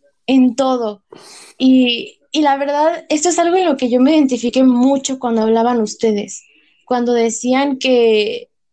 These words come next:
que sintieron esa sensibilidad de que sí, yo soy la diferencia, sí, yo soy,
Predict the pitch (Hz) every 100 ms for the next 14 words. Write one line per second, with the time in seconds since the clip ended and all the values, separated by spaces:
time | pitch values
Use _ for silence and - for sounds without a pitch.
0 | _ _ _ _ _ _ - 285 269 262
1 | 254 262 285 285 269 285 285 269 - 294
2 | 262 262 247 240 233 233 240 240 269 269
3 | 220 - 247 240 269 262 277 277 285 262
4 | 254 220 214 214 - 214 - 277 269 254
5 | 277 - 285 294